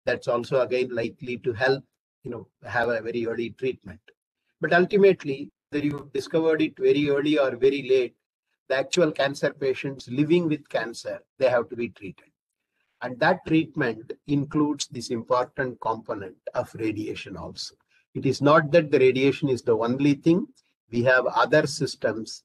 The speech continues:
and as we will see through this lecture, invariably all are collectively needed. Like, it's not one versus the other. You need practically all the three. And that's the important part, like, to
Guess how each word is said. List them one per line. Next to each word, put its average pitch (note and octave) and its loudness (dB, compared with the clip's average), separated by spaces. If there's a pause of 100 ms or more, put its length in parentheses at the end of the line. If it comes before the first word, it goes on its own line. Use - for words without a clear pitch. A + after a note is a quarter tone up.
and B2 -2
as B2 2
we C#3+ 4
will C3 -4
see F#3 0
through D3+ 0
this C3+ -4
lecture, B2 0 (340)
invariably D3 4
all C3+ 2
are C3+ 0
collectively A#2 -8
needed. G#2 -16 (100)
Like, - -20
it's - -16
not D#3 -2
one C3+ -2
versus B2+ -4
the A2+ -6
other. G#2+ -4 (360)
You B2+ -6
need C3+ -2
practically A#2 -8
all A2 -2
the A#2 -12
three. G2+ -12 (520)
And A#2+ -8
that's C3+ 0
the C#3+ -2
important C3 -6
part, A#2+ -2 (120)
like, A#2 -10 (100)
to A2+ -8